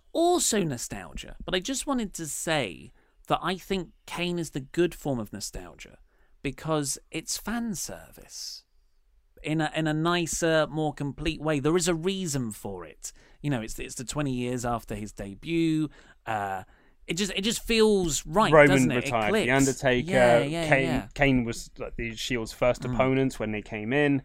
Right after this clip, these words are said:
Speaker 2: I, I'm, I'm really excited that Kane's a part of the match because, as I said, like, I,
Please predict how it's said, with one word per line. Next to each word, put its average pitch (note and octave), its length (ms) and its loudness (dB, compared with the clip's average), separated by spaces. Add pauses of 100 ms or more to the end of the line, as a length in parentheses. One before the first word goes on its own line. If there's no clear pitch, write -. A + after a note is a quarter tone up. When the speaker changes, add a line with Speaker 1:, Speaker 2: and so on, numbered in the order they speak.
(960)
Speaker 2:
I, D4+ 260 8
I'm, C#4+ 220 6
I'm B3 220 6
really A#3 160 6
excited F3 240 6
that D3+ 80 -6
Kane's D3 220 2
a - 20 -8
part C#3 180 0
of C3+ 40 -10
the B2 60 -6
match A#2 260 -4
because, G#3 280 8
as G#3 160 8
I G3 40 8
said, D#3+ 200 8
like, B2+ 300 2
I, C#3+ 340 4